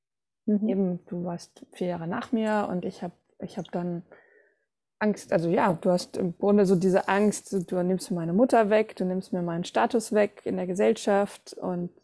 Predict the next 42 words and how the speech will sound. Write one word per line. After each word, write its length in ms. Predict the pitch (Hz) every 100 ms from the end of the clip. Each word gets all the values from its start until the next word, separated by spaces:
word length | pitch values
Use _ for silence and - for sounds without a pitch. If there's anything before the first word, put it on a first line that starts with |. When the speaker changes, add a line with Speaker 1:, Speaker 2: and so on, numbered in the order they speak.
| _ -
Speaker 2:
jetzt 380 | 185 190 - -
plötzlich, 580 | 190 - 190 180 -
also 160 | 190 180
obwohl 220 | 185 220
du 80 | 208
ja 60 | 190
gar 160 | 185
nichts 160 | 208 -
gemacht 260 | 202 208
hast, 160 | 226 202
einfach 320 | - 185 185
aus, 240 | - 190 -
als 220 | 190 190
er, 160 | 180 - _ _ _ _
außer 220 | 185 -
einfach 260 | - 185 180
auf 100 | 180
die 140 | -
Welt 200 | 175 208
zu 80 | -
kommen 300 | 220 185 175
und 180 | 175 180 - - - - _ -
mit 120 | 190
dir 100 | 196
so 140 | 202
in 260 | - 196 190
Wettbewerb 540 | 190 - 285 190 165
zu 140 | - 185
gehen, 560 | 185 180 180 185 185 -
um 180 | 190 190
Ressourcen, 800 | 180 - - 240 240 - 196 185
um 240 | 185 180
Liebe 380 | 180 214 196 185
von 220 | - 185
meinen 200 | 175 165
Eltern. 420 | - 208 175 170 - _ _ _ _ _ _ _ _ _ _ _ _ -
Speaker 1:
Mhm. 360 | 170 165 170 - _ _ _ _ _ _ - _ _ _ _
Speaker 2:
Und 240 | 196 202 202
da 120 | 190
ist 280 | - 214 -
sowas 500 | 233 214 214 - -
von 580 | - 202 196 196 196